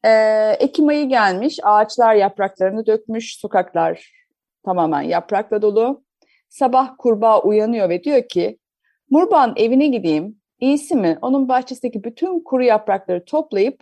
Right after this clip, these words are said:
ona bir sürpriz yapayım." Tırmığını ele-, eline alıyor ve yola çıkıyor. Aynı saatlerde Murbağa da uyanmış. O da bahçeye bakınca yaprakları görüyor. "Aa," diyor, "hemen kurbağanın evine gideyim de bahçesindeki bütün yaprakları toplayayım,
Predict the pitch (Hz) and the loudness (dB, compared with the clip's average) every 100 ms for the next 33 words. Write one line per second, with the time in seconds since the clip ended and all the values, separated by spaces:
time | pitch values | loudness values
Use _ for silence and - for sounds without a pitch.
0 | - 247 262 269 - 185 160 - - - | -6 -4 -4 -8 -8 -4 -4 -2 -4 -6
1 | - 175 _ _ _ _ _ _ - 269 | -10 -12 _ _ _ _ _ _ 0 2
2 | 214 165 - - 262 277 233 254 277 277 | 2 -2 -2 -2 -2 -2 -2 0 -2 -4
3 | 269 285 277 240 185 170 - - 143 180 | -4 -2 0 2 2 0 -6 -8 -6 -6
4 | _ _ _ - 240 392 453 - 254 226 | _ _ _ 0 2 2 -2 0 0 2
5 | 226 240 370 247 247 285 320 233 175 151 | 0 -2 0 0 2 2 2 2 0 -2
6 | 143 262 539 - - _ _ _ _ _ | -4 -6 -8 -14 -18 _ _ _ _ _
7 | 311 466 254 262 - 247 240 - 240 214 | 2 4 4 4 0 -2 -2 0 0 0
8 | 202 196 190 196 202 214 208 220 214 175 | -4 -6 -4 -4 -2 -4 -2 -4 -2 0
9 | 160 202 277 _ - 339 359 320 226 202 | 0 -2 -4 _ -4 0 2 2 2 0
10 | 196 _ _ - 494 403 285 - 277 254 | 0 _ _ -8 -2 0 0 -2 -4 0
11 | 294 294 262 269 285 269 302 494 330 208 | -2 -2 -4 -2 -2 -2 -2 0 0 2
12 | - _ _ _ _ _ 262 294 330 330 | 0 _ _ _ _ _ 0 0 -2 -4
13 | 254 233 262 453 403 277 254 208 180 170 | -4 -6 -4 -4 -2 -2 -2 -2 -4 -6
14 | - 330 - 294 294 | -6 -6 -4 -4 -2